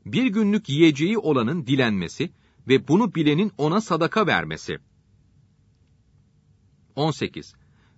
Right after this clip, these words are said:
bir Müslümanı yalan sözlerle övmek. On dokuz, bira, kımız ve kefir içmek. Yirmi, birine ücretsiz iş gördürmek.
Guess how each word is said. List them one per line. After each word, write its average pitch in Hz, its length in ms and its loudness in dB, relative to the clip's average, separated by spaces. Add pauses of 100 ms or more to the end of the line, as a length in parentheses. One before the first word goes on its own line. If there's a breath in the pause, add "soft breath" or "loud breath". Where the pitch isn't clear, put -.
bir 208 200 0
Müslümanı 208 520 2
yalan 170 340 2
sözlerle 180 580 2
övmek. 98 540 -2 (1200)
On 139 220 -4
dokuz, 82 380 -10 (540)
bira, 123 480 0 (380)
kımız 139 480 -2 (280)
ve 165 120 2
kefir 180 440 2
içmek. - 580 -12 (1200)
Yirmi, 107 360 0 (460)
birine 180 360 0
ücretsiz 202 800 0
iş 196 200 -2
gördürmek. 85 720 -4